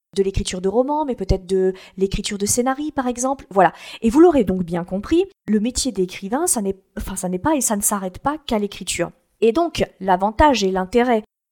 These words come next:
de l'agent littéraire, c'est ce qu'il propose, c'est d'être là en tant que non seulement conseiller, en tant que guide et en tant qu'intermédiaire. En gros, il se charge de toute la partie qui n'est pas strictement l'écriture,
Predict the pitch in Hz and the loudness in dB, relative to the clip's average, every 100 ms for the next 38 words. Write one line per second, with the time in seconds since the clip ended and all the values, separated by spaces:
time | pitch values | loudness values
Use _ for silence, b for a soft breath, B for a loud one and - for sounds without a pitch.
0 | - 180 196 190 190 185 185 175 - 175 | -10 0 0 0 -6 -4 -4 -4 -8 -10
1 | 190 208 311 - 202 - 175 180 - - | -6 -2 -2 -2 -4 -4 -6 -8 -6 -6
2 | 180 277 359 370 - - - 269 269 190 | -2 2 2 2 -2 -2 0 -2 -4 -6
3 | 175 185 - 196 220 254 - 190 190 190 | -6 -4 -2 0 2 0 0 -4 -2 -4
4 | 185 214 302 330 269 240 202 190 175 180 | -2 -2 -2 0 0 2 0 -2 -4 -4
5 | 233 240 339 359 - 226 220 214 - 180 | -4 0 -2 -2 0 0 0 -4 -4 -6
6 | 185 320 349 349 B - 196 196 190 294 | -2 0 0 -4 B 0 2 2 -2 -2
7 | 320 240 214 269 240 202 190 175 180 _ | -2 -2 -2 -2 -2 -2 -4 -6 -8 _
8 | _ _ 202 196 196 226 330 381 - 226 | _ _ -2 0 0 4 6 4 0 -6
9 | 214 208 - 214 202 - 302 285 233 196 | -4 -2 -2 0 0 0 0 0 0 -2
10 | 190 175 202 - 359 359 254 233 208 - | -4 -4 -6 -2 -4 0 0 2 0 0
11 | - - 190 185 180 190 - - - 202 | -8 -8 -6 -4 -2 -4 -6 -8 -6 -4
12 | 202 185 180 - 175 - 302 359 | -2 -2 -6 -8 -8 -2 0 2